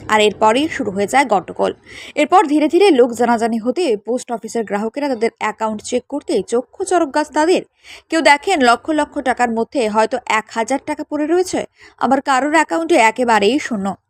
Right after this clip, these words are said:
আর এই নিয়ে শুরু হয় চরম বিশৃঙ্খলা। এরপর ঘটনাস্থলে আসেন পুলিশ। জানা যায়, পোস্টমাস্টারকে আটকে রেখে তারা বিক্ষোভ দেখান।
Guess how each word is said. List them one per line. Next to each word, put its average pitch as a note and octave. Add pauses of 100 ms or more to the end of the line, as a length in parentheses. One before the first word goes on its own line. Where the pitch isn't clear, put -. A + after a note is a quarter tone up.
(200)
আর G#3
এই A3
নিয়ে C4
শুরু G3+
হয় A3 (320)
চরম D4+
বিশৃঙ্খলা। F#3+ (380)
এরপর B3+
ঘটনাস্থলে D4+
আসেন C#4+
পুলিশ। D4+ (160)
জানা A3
যায়, A3
পোস্টমাস্টারকে G#3+
আটকে G#3
রেখে C#4
তারা C4
বিক্ষোভ A3
দেখান। F#3+